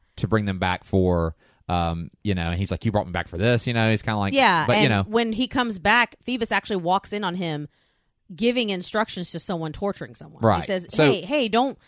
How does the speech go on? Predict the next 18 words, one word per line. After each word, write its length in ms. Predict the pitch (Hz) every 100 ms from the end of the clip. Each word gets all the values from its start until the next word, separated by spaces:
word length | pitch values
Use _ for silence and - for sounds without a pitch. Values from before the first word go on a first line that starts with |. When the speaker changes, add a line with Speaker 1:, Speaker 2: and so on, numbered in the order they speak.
| _
Speaker 2:
don't 200 | - 254
whip 140 | 226 269
him 120 | 208
too 140 | 226
quick 240 | 180 302 -
'cause 160 | 202
then 180 | 185 247
they 120 | 214
won't 220 | 196 202 -
feel 280 | - 269 208
the 100 | 190
next," 240 | 175 -
like, 140 | 190
so 160 | - 226
we, 240 | 196 220 -
again, 380 | 196 180 214 156
just 180 | 156 202
more 640 | 185 196 214 220 220 214